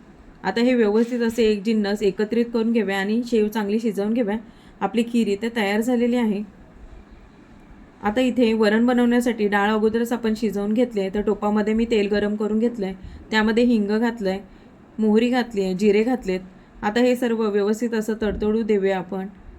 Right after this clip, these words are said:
आता त्यामध्ये आपल्याला घालायचं आहे कढीपत्त्याची पानं आणि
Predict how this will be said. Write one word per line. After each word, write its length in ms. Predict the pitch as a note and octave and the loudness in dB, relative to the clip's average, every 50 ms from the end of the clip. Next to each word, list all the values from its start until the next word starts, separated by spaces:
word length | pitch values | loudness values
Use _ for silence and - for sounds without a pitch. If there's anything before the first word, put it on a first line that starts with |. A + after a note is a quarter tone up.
| - - | -16 -10
आता 160 | G3 - A3+ | -6 -6 -4
त्यामध्ये 440 | A3 A#3+ A3 G#3+ G#3 G#3+ G#3 G#3+ A3 | -2 0 0 0 0 0 0 0 -2
आपल्याला 320 | G#3+ G#3+ G#3+ G#3+ G#3+ G#3+ | -2 -2 -2 0 0 0
घालायचं 380 | A3+ A#3 G#3+ G#3 G#3 G3+ G#3+ G#3 | 0 0 0 0 -2 -2 -2 -4
आहे 80 | G3+ | -4
कढीपत्त्याची 640 | G3+ A3 G3+ G3 G3+ G3+ G#3+ G#3 - A3 A3 A3 B3+ | -4 -2 -2 -2 -2 -4 -4 -6 -4 -4 -4 -4 -4
पानं 320 | A#3+ A#3+ G#3+ F#3 F3+ G3 A3+ A#3 - - - - - - - - - - - - - - - - - - - - - - - - - - - - - - - | -4 -4 -4 -2 -4 -4 -6 -8 -10 -18 -20 -20 -20 -20 -20 -20 -20 -20 -20 -20 -20 -20 -20 -20 -20 -20 -20 -20 -20 -20 -20 -20 -20 -20 -20 -20 -20 -10 -4
आणि 220 | F#3+ G#3 A3+ B3 | 0 2 2 2